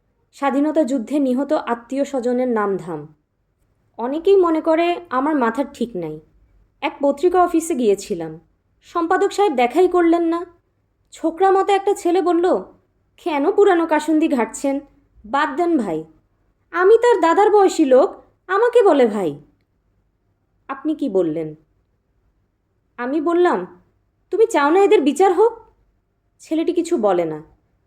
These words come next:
সরাসরি না বলারও সাহস নাই। অথচ এইসব ছেলেরা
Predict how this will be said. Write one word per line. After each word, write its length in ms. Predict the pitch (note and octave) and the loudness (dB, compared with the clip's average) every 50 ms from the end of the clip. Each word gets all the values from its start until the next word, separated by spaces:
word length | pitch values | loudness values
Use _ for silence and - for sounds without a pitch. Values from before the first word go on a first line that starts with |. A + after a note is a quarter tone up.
| _ _ _ | _ _ _
সরাসরি 520 | _ - D4 C#4+ D#4 D4+ - F4 D#4+ F4+ E4 | _ -8 -4 -4 -4 -2 -2 -2 -2 0 0
না 200 | C#4+ B3 B3 A3+ | 0 0 0 2
বলারও 360 | A#3+ B3+ C4 C4+ C#4+ E4+ D#4 | 2 2 4 2 2 0 -2
সাহস 420 | - C4 A3+ - G#3 - - - | -4 -8 -10 -10 -10 -12 -12 -10
নাই। 180 | E3+ D#3 D3+ D#3 - _ _ _ _ _ _ _ _ _ _ _ - | -10 -10 -10 -10 -14 _ _ _ _ _ _ _ _ _ _ _ -8
অথচ 380 | - C4+ C4+ E4+ E4 - - E4 C4 C#4+ F4+ - - _ _ _ - | -6 -6 -4 -6 -6 -4 -2 -2 -2 -2 -4 -10 -16 _ _ _ -12
এইসব 340 | C#4+ D4 D4 D4 F4+ F4 - | -8 -8 -6 -4 -6 -6 -6
ছেলেরা 560 | - - E4+ D#4 D#4+ D#4 C#4 C4+ E4 - - | -4 -4 -2 0 0 2 0 0 -2 -4 -10